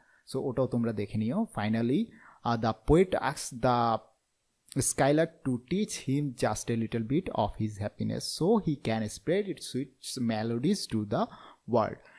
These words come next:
এবং এখানে এই যে স্কাইলারকে কবি রিকোয়েস্ট করে তাকে কিছু, আহ, এই যে হ্যাপি বিষয়গুলা শিক্ষা দিতে, যেন সেও এই সুইট মেলোডিসগুলা পুরো বিশ্বে ছড়িয়ে দিতে পারে।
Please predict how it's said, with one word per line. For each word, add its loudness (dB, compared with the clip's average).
এবং 2
এখানে 2
এই -2
যে -4
স্কাইলারকে -4
কবি -2
রিকোয়েস্ট -2
করে -4
তাকে -6
কিছু, -4
আহ, -20
এই 0
যে -2
হ্যাপি -4
বিষয়গুলা 0
শিক্ষা -6
দিতে, -6
যেন 0
সেও 0
এই 0
সুইট 0
মেলোডিসগুলা 0
পুরো 6
বিশ্বে -2
ছড়িয়ে 4
দিতে 2
পারে। -6